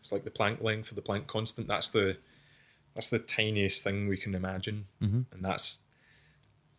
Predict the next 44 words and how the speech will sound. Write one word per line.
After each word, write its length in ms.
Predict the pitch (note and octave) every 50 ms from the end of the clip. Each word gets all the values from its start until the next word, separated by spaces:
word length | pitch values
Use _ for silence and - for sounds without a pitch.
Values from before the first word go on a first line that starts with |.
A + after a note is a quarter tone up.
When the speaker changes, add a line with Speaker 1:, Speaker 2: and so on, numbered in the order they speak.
| _ -
Speaker 1:
that's 160 | G#2+ G#2+ -
like 100 | A#2+ -
the 60 | -
kind 180 | - - - F#2
of 80 | F#2+
universal 840 | F2+ F#2 G2+ G2 F#2+ F#2 F#2+ F#2+ - - - G2+ F#2+ F#2 F#2 F#2 F2+ - - _ _ _ _ _ _ _ _ _ _ _ - -
sewing 420 | - - - A2 G2+ G#2 G#2 G#2
needle 320 | G#2 G#2 G2+ G2+ G2+ G2+
that, 300 | G2 G2 F#2+ - - -
that 120 | G2+ G2 -
will 140 | G2 F#2+ - -
keep 200 | - A#2 - -
the 80 | G2+
whole 140 | F#2+ G2+ G2
fabric 440 | - - G2+ G2 F#2+ G2+ G2+ - -
of 100 | G2+ F#2+ - -
your 160 | - G2+ G2+ G2
understanding 520 | G2 G2 F#2+ - - F#2+ F#2+ G2 G2+ G2
of 100 | F#2+ F#2+
it 80 | F#2 -
together. 320 | - - F#2+ G2 G#2 G#2 - - - C3+
Speaker 2:
Mm-hmm. 200 | C#3 B2 C#3+ C3+ - - - - - - - -
Speaker 1:
Um, 480 | F#2 F#2 F#2+ F#2 F#2 F#2 F#2 F#2 F2 D#2 - _ _ _ - - - - - _ _ _ _ _ _ _ _ _ _ _ - - - _ _ _ _ _ _ _ _ _ _ _ -
see, 140 | - - G#2+
I 80 | G2
can't 140 | - D#3 B2
even 120 | A2+ F#2+
remember 200 | F#2 F#2 F#2+ F#2+
where 80 | F#2+ F#2+
I 20 |
was 100 | F#2 F#2
going 160 | - G#2 G2 G#2+
with 80 | A2+
this, 160 | A2 G#2+ - - -
but 120 | - -
Speaker 2:
So 120 | - C3
I 120 | B2 C3 C3+
was 120 | D3 C#3
talking 180 | - D3+ C3 A#2+
about 160 | A2 A#2 A2
just 180 | - A#2+ - -
Speaker 1:
<laughs> 100 | - B2
Speaker 2:
obviously 420 | G#2 G#2 G2 - - G#2+ G2+ G2+
the, 180 | G#2 - G#2 G2